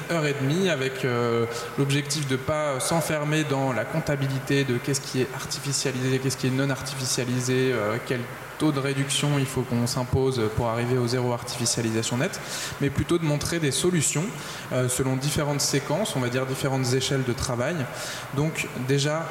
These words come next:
euh, dans un premier temps, le préalable à cette circularisation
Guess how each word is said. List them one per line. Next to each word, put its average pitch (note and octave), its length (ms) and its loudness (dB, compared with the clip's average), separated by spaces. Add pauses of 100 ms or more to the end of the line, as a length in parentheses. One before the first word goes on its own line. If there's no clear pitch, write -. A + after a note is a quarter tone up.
euh, A2+ 340 2 (480)
dans C#3+ 220 0
un C#3 40 0
premier C#3+ 280 2
temps, D#3 140 0
le C3 100 2
préalable D3+ 760 0
à B2 60 0
cette B2 200 0
circularisation C3+ 880 -2